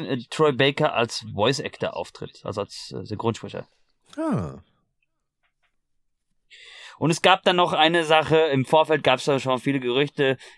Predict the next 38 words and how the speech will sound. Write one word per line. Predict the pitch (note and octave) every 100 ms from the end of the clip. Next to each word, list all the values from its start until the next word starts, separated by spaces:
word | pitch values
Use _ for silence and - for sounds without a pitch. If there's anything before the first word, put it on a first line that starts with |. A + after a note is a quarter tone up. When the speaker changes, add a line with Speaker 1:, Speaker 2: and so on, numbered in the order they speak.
| -
Speaker 1:
es | A#2 A2
wird | B2+ A#2+
jetzt | B2+ -
erstmal, | C3+ - C#3+ B2+ C3
äh, | - A#2+ A#2
das | A#2 A#2+
Resident | C3 B2 B2+ B2
Evil | B2+
sechs | A2 B2+ C3 -
ein, | A#2 A#2
äh, | A#2
offizielles | A2+ - C3 C#3 B2 C3+ B2 B2 -
Resident | A#2 G#2+ A2
Evil | G#2+ A#2
vier | A2 G3+
Remaster | F3+ E3 D#3 - D#3+
beinhaltet, | C#3+ C#3+ D3 C#3+ C#3+ C#3 C#3+ C#3+ - - - -
aber | A#2+ C3 B2 A#2 A#2 - -
die | B2+
Remaster, | A#2+ B2 A#2+ B2 C3 B2+
habt | A2+ A2
ihr | B2
ja | A2
vorhin | - A2+ A2
gesagt, | G2+ G#2+ G#2 - - _ _
die | A2 G2
wurden | G#2 G2+ G#2
ja | G2+ -
eh | G#2
separat | G2 G#2 - F#2+ F2+ E2+
dann | F#2 F2+
im | F#2
Nachgang | F2 E2+ - F#2
veröffentlicht. | - - - - - - - - - - - _ G#2+
Speaker 2:
Ja, | G2+ F#2
Speaker 1:
Beziehungsweise | E2+ A#2 G#2
Speaker 2:
genau. | G2+
Speaker 1:
Remakes. | G#2+ F#2+ F2+ -